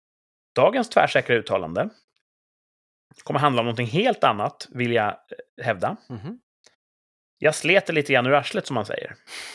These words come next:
Speaker 1: Först tänkte jag koppla den här frågan till Thomas.
Speaker 2: Jaha.
Speaker 1: Men så tänkte jag,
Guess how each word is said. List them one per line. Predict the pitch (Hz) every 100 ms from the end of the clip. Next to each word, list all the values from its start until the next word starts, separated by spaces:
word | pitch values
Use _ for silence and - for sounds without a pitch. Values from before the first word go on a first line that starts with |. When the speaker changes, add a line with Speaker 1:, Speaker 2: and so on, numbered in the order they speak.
| - - _ - - _ _ _ _ _ - - -
Speaker 1:
Först | 190 196 -
tänkte | 202 156 -
jag | 131 123
koppla | 151 - - 160
den | 143
här | 110 104 - - _ _ _
frågan | - 95 98 95
till | 110
Thomas. | - 196 226 151 - - - _ _ _ -
Speaker 2:
Jaha. | - - 262 196 _ _ _ _ _
Speaker 1:
Men | 123
så | -
tänkte | 147 139 107
jag, | 104